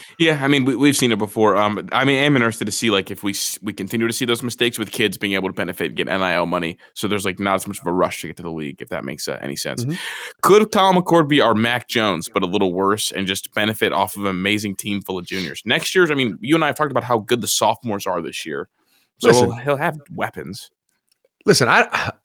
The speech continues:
Speaker 2: I'm not saying Kyle McCord won't become a good quarterback. I've never said that. All I've ever said is from what I've seen in games, I don't watch practice. I don't know what goes on i-, i-,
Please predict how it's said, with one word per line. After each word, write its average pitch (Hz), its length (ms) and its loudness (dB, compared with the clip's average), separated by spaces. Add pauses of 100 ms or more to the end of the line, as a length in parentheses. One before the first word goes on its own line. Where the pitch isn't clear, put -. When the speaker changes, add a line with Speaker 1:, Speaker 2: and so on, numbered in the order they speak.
(120)
Speaker 2:
I'm 226 160 4
not 190 160 4
saying 175 260 6
Kyle 160 240 6
McCord 139 340 6
won't 123 280 4
become 120 540 2 (360)
a 120 80 2
good 113 240 6
quarterback. 101 460 2
I've 123 160 4
never 208 240 8
said 110 320 4
that. 76 200 -6 (580)
All 254 200 8
I've 190 160 8
ever 160 240 6
said 139 280 6
is 107 140 0
from 131 220 0
what 262 160 6
I've 175 180 4
seen 113 560 2 (300)
in 202 160 4
games, 147 320 4
I 117 100 4
don't 190 120 6
watch 190 200 2
practice. 123 400 0
I 110 80 4
don't 185 120 6
know 175 80 8
what 117 120 2
goes 107 220 2
on 104 260 0
i-, 107 140 -6 (180)
i-, 120 320 -6